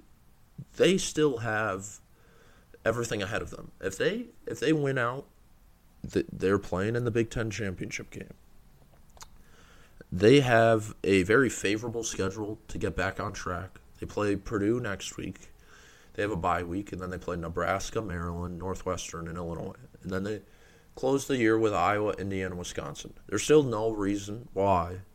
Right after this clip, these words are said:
this team cannot be seven and two going into that game. No reason. Uh, they still have the talent. They still have the players. Just 'cause a team played poorly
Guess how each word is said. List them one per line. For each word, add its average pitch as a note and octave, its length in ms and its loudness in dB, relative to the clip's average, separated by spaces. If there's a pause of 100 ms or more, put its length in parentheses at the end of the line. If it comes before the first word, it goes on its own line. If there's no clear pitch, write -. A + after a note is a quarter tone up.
(120)
this G2+ 180 -2
team G#2 240 0
cannot G2 480 -2
be F2+ 380 -6
seven F#2 380 -4
and F2+ 120 -6
two F#2 460 -6
going F2+ 260 -4
into F2 140 -6
that E2+ 180 -8
game. - 160 -16 (160)
No G#2+ 140 0
reason. G2+ 380 -4 (1160)
Uh, D#2+ 300 8 (340)
they E2+ 200 2 (160)
still F#2+ 320 0
have B2 160 2
the D3 100 2
talent. G2 340 -4
They F2 80 -6
still A2 240 0
have A2 80 -4
the F#2+ 80 -4
players. - 720 -6 (380)
Just - 180 -6
'cause E3+ 140 2
a D#3+ 80 2
team C#3 400 -2
played A2+ 340 0
poorly F2 540 -4